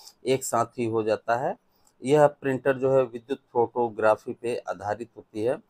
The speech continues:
वहीं पे लाइन प्रिंटर जो है, इस प्रकार के प्रिंटर की गति जो है, अ, डॉट मैट्रिक्स प्रिंटर की अपेक्षा जो है अधिक होती है तथा इसमें एक लाइन एक बार में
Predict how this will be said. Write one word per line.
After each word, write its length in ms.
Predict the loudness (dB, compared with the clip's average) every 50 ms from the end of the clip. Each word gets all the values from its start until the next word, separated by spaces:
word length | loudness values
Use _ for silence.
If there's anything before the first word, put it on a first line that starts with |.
| _ _ _ _ _ _ _ _ -10 -4
वहीं 240 | 0 2 2 2 2
पे 140 | 2 2 2
लाइन 320 | 6 6 6 6 4 0
प्रिंटर 640 | -4 -6 -6 -6 -6 -4 2 4 4 4 4 2 -2
जो 200 | -2 -4 -2 0
है, 140 | 0 0
इस 220 | 0 -2 -8 -18 -16
प्रकार 360 | -12 -10 -4 0 0 0 0
के 120 | 0 -10
प्रिंटर 380 | -12 _ -10 -12 -10 -6 -6 -8
की 160 | -6 -6 -8
गति 300 | -6 -6 -6 -6 -8 -12
जो 200 | -10 -4 -2 -2
है, 60 | -2 -2 _ _ _ _ -20 -20 -20 _ _ _ -8 -4
अ, 320 | 0 0 2 2 2 2 2
डॉट 260 | 8 8 8 8 8 6
मैट्रिक्स 640 | 0 0 0 0 0 -4 -4 -4 -4 -8 -10 -10 -12 -16 _ -10
प्रिंटर 400 | -2 0 0 0 0 0 -2 -4
की 400 | -4 -6 -6 -6 -6 -6 -8 -10 _ _ _ -8
अपेक्षा 380 | -6 -4 -6 -8 -4 0 0 0
जो 220 | 2 2 4 4
है 60 | 4
अधिक 340 | 2 0 -4 -4 -4 -6 -4
होती 220 | -6 -8 -6 -4 -6
है 60 | -6
तथा 300 | -4 -4 -6 -4 -2 -2
इसमें 400 | -4 -4 -6 -14 -10 -10 -10 -10 _ _ -20 -20 -20 -18 -6 0
एक 200 | 2 2 2 4
लाइन 320 | 4 4 4 4 2 0 -2 -2
एक 220 | -4 -4 -2 2
बार 200 | 4 4 4 4
में 200 | 2 -6 -8 -10